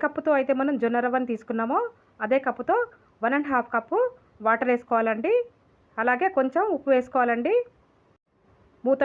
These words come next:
పెట్టుకొని నీళ్లు మరిగే వరకు వెయిట్ చేద్దామండి. ఇప్పుడు మరుగుతున్న నీటిలో మనం ముందుగా నానబెట్టుకున్న జొన్న రవ్వని వేసుకోవాలండి. ఇప్పుడు ఇదంతా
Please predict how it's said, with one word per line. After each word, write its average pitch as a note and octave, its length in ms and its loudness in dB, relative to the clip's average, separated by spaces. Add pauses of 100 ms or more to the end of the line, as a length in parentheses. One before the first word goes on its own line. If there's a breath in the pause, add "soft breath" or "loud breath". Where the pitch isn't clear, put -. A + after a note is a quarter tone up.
పెట్టుకొని B3 400 0 (320)
నీళ్లు B3 260 2
మరిగే A#3+ 280 2
వరకు A#3 260 -2
వెయిట్ A#3 200 0
చేద్దామండి. G3 500 -2 (1300)
ఇప్పుడు C4 220 -2 (1040)
మరుగుతున్న B3 460 0
నీటిలో B3 320 0 (220)
మనం C4 160 0 (100)
ముందుగా B3+ 260 0 (100)
నానబెట్టుకున్న A#3+ 540 -4
జొన్న B3 200 0
రవ్వని B3 240 -2
వేసుకోవాలండి. A3 580 -2 (1500)
ఇప్పుడు A3+ 240 0 (520)
ఇదంతా A#3 380 0